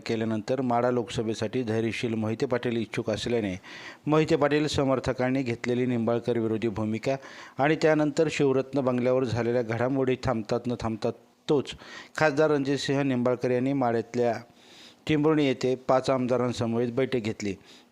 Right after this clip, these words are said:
त्यानंतर कालपासून धैर्यशील मोहिते पाटील यांनी मैदानात उतरत करमाळ तालुक्याचा दौरा केला.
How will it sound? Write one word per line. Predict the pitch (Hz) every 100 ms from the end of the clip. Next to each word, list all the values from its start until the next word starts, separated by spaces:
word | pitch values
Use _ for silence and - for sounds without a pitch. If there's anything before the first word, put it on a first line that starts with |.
| -
त्यानंतर | 151 147 135 151
कालपासून | 151 139 131 123 143 135
धैर्यशील | 123 120 120 131
मोहिते | 120 117 120
पाटील | 139 127 131
यांनी | 123 120 123
मैदानात | 117 107 123 120 120
उतरत | 113 131 110 101 - - - - -
करमाळ | 170 160 160 156
तालुक्याचा | 139 135 127 123 143
दौरा | 131 120 110
केला. | 113 98